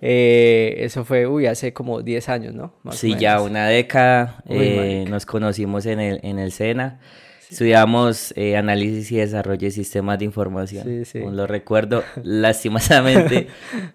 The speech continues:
Speaker 2: Pues, digamos, en el caso de nosotros, yo no me alcancé a graduar,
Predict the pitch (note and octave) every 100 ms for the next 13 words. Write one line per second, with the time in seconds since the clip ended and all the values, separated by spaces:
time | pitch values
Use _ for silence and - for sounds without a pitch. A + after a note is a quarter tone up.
0 | - A#2 A#2 A#2 A#2 A2+ A2+ A2+ A#2+ A#2+
1 | G#2 A#2 A2 A#2+ B2+ B2+ B2+ A2+ C3 C3
2 | A#2+ A2 A2 A2 A#2+ A2 G#2+ G2+ G2+ G#2
3 | G#2+ G#2 G#2